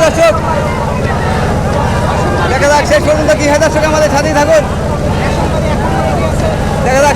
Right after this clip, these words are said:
শেষ পর্যন্ত কি হয়, আমাদের সাথেই থাকুন দর্শক। উড়ন্ত পতাকা, বনগ্রাম এবং বাংলার বাঘের সোমবারের মধ্যে কিন্তু হাড্ডাহাড্ডি লড়াই হতে যাচ্ছে, আমাদের সাথে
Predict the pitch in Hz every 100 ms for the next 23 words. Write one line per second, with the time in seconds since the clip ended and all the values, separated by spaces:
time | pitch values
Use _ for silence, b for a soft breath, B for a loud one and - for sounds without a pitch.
0 | 294 285 294 285 269 285 262 - - -
1 | - - 269 - 269 262 277 269 285 359
2 | 370 302 294 302 311 - 330 311 - -
3 | - - - - 349 - - - - -
4 | - - - - - - - - - -
5 | - - - - - 262 302 302 311 294
6 | 302 302 - 311 311 285 330 - - -
7 | - - - 247 294 302 277 - - 226
8 | - - - - - - 254 294 302 302
9 | 285 269 285 302 294 285 285 269 269 247
10 | 392 - 381 - - - 262 294 269 269
11 | 277 269 254 - - - - - 302 -
12 | - - - - 277 285 - 294 302 294
13 | 285 254 277